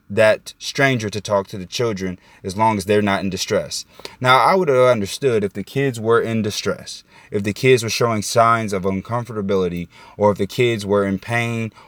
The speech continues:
or if it was obviously obvious that the kids were in danger. I can understand that. But are we really in twenty eighteen still judging people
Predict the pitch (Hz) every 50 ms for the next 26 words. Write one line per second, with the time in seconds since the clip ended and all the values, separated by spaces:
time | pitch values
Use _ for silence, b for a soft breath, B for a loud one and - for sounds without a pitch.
0 | B - 98 101 101 95 - 110 107 101 95 - - 117 120 120 113 117 113 110
1 | - - 117 113 113 104 - - 107 113 117 110 110 113 104 - - - 98 -
2 | - - 117 107 98 101 98 95 95 90 80 98 101 98 92 87 - - - _
3 | _ _ _ - 95 - - 104 104 104 98 98 - - - 120 117 110 104 95
4 | 82 73 71 - _ _ _ _ B B B B B B B B - 104 107 -
5 | - 107 117 120 117 117 127 127 117 107 117 127 127 123 123 117 107 101 - -
6 | 117 117 113 117 113 107 104 107 95 - - - 113 104 92 85 80 78 76 73
7 | _ _ _ _ b b b b b b b b b b b b b _ _ _
8 | _ _ _ _ _ _ _ _ _ _ _ - - - - - 131 135 139 139
9 | 123 110 127 123 131 123 131 131 127 123 - - 135 123 107 - 101 95 92 92
10 | 98 101